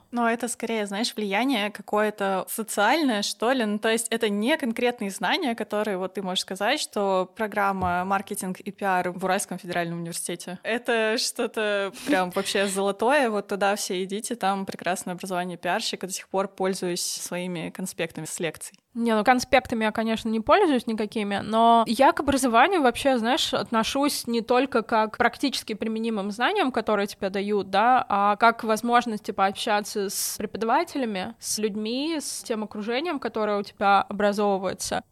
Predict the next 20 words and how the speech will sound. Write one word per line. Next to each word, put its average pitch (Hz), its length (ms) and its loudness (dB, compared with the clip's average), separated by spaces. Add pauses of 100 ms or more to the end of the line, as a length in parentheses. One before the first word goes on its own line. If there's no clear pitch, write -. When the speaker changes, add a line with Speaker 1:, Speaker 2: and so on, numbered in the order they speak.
(140)
Speaker 2:
Ты 208 460 0
учишься 311 400 2
учиться 220 600 0
в - 60 -14
целом, 208 560 4
и - 80 -4
это 226 260 4 (140)
очень, 233 500 4
как 196 220 -6
бы, 214 100 -2
значимая 202 520 -4
история. 226 580 0
Например, 226 840 2 (100)
я 233 160 4
только 247 260 4
недавно 208 480 6
поняла, 190 340 -2
почему - 280 -6
мне 202 100 -4
настолько 190 540 -2